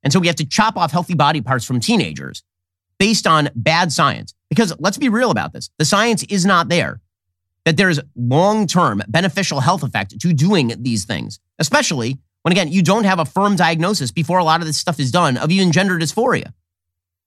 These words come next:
In many cases, desistance would actually be the natural outcome of leaving people alone. And yet this White House says that the best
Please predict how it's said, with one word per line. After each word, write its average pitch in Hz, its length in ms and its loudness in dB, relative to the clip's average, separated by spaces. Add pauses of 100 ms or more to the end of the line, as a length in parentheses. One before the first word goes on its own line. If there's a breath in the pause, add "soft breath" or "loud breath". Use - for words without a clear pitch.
(100)
In 156 100 2
many 247 160 2
cases, 127 460 -6 (240)
desistance - 600 -2 (180)
would 147 80 2
actually 175 380 0
be 143 360 -2
the 117 160 -2
natural 147 440 0
outcome 127 360 0
of 120 160 -4
leaving 185 340 2
people 160 400 -2
alone. 151 380 -2 (800)
And 156 100 4
yet 190 140 2
this 247 160 -2
White 208 160 2
House 160 160 0
says 151 160 0
that 135 100 -4
the 131 60 -4
best 190 280 -2